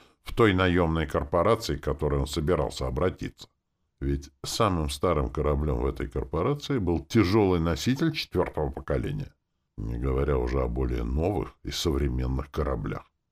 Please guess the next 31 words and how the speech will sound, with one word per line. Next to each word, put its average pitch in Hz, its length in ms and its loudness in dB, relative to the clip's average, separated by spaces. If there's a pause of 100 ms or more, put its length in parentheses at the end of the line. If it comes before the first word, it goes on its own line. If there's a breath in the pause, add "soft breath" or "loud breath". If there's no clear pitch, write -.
(220)
И 73 40 -4
откуда 135 360 0
именно 101 380 4
они 95 160 4
взялись 82 420 2
в 87 40 2
этой 80 180 2
корпорации 92 720 0
и - 140 -8
каким 123 360 2
образом 87 440 4
эта 78 160 -2
корпорация 73 640 0
смогла 80 420 0
их 60 140 -4
приобрести, 71 680 -2 (340 loud breath)
это 101 240 4
было 110 440 4
никому 101 640 2
неизвестно. 76 840 0 (680)
Но 110 180 0
он 131 160 2
и - 20 0
не 98 140 0
собирался 80 600 0
лезть 113 220 0
в - 40 -10
такие 76 300 -2
дебри 73 340 -2
их - 120 -8
истории. - 460 -6